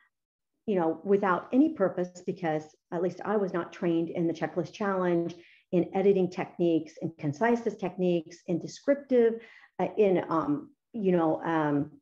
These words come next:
uh, literary techniques. Just, I wasn't, I wasn't very trained in those things, or maybe I was trained, but I didn't remember them. So I would just, you know, randomly add until I got up to one hundred or one oh one, right?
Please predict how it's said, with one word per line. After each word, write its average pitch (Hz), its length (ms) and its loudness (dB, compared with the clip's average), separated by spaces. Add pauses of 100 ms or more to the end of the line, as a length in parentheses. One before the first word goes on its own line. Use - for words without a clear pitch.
(460)
uh, 190 100 -4
literary 240 520 4
techniques. 220 760 0 (580)
Just, 190 200 -2 (100)
I 180 80 2
wasn't, 190 340 0 (140)
I 180 80 2
wasn't 196 320 2
very 170 220 4
trained 311 320 4
in 165 100 4
those 156 200 0
things, 160 260 -4
or - 200 -6 (320)
maybe 208 300 2
I 175 40 6
was 151 120 0
trained, 180 300 0
but 156 100 0
I 151 80 2
didn't 160 320 0 (380)
remember 180 380 6
them. 151 340 0 (320)
So 214 300 6
I 208 100 2
would 226 100 4
just, 220 200 2 (180)
you 190 80 0
know, 165 100 2
randomly 175 540 2
add 156 260 2
until 160 220 -2
I 160 60 0
got 151 120 2
up - 160 -2
to 165 120 -2
one 147 120 2
hundred 156 300 -4
or 160 80 -2
one 139 160 -4
oh 156 80 -6
one, 185 420 -4
right? 165 360 0